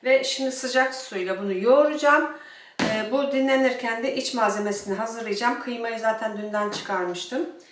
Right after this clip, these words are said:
O erimiş, hazır. Ee, işte kırmızı biber, e, yeşil biber ve soğanımızı blenderdan geçireceğiz.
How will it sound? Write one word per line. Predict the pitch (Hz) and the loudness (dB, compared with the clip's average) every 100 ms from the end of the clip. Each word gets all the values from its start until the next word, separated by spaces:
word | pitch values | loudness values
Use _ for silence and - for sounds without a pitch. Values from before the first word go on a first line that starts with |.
| - - - | -20 -20 -8
O | 214 - | -4 -2
erimiş, | 233 226 208 359 - - - | 0 0 0 -2 -4 -6 -4
hazır. | 233 190 269 - - - - - - - - | -4 0 0 0 -4 -14 -20 -20 -20 -20 -14
Ee, | - | -8
işte | - - 202 196 | -6 -4 -4 -4
kırmızı | - 254 240 233 | -4 -4 -4 -4
biber, | 180 175 - - - - - _ _ | -2 0 0 -2 -6 -10 -18 _ _
e, | 190 | -8
yeşil | 185 208 214 233 208 | -4 -2 -2 -4 -6
biber | 185 208 214 | -2 0 0
ve | 233 262 285 - - - - | -2 -2 -4 -4 -2 -4 -8
soğanımızı | - - 214 214 214 202 202 | -12 0 2 2 0 -4 -2
blenderdan | 214 208 208 202 202 208 | 0 0 0 0 0 0
geçireceğiz. | 233 233 202 185 247 - - - | -4 -4 -6 -2 0 0 -2 -10